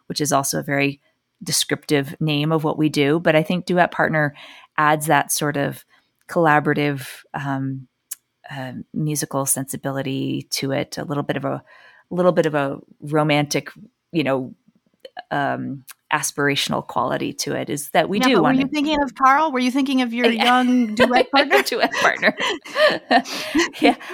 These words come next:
Speaker 1: Well, yes, on the very best of days, we, we really were in sync and we did very well together. So we really lifted each other up. And that's, that's the idea behind Duet Partner. Yeah, we, we want to be the digital partner for music teachers. And,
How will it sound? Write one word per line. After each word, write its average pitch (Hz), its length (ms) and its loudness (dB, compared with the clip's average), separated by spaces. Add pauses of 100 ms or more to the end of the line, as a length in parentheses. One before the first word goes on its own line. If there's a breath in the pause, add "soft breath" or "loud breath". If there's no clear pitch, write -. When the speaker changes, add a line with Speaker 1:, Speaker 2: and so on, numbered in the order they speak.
(140)
Speaker 1:
Well, 311 220 6
yes, 302 360 4
on 220 120 4
the 220 80 2
very 240 220 2
best 269 300 0
of 226 100 -6
days, 240 400 0
we, 214 300 0
we 190 240 -2
really 208 340 2
were 233 180 2
in 226 140 2
sync 240 360 0
and 196 120 0
we 175 140 -2
did 170 200 -4
very 180 220 2
well 160 180 0
together. 151 420 -4
So 160 340 2
we 165 180 -2
really 175 240 0
lifted 170 320 -2
each 147 160 -2
other 143 220 0
up. - 180 0
And 165 120 0
that's, - 520 0
that's 151 260 -2
the 147 120 -6
idea 127 280 -6
behind 139 320 -8
Duet 123 240 -6
Partner. - 380 -6 (520 loud breath)
Yeah, 220 340 2
we, 214 160 0
we 214 200 0
want 196 260 0
to 220 80 -2
be 196 100 -2
the 185 100 0
digital 170 320 0
partner 151 400 -2
for 151 300 -4
music 147 300 -4
teachers. 156 420 -4
And, 165 180 2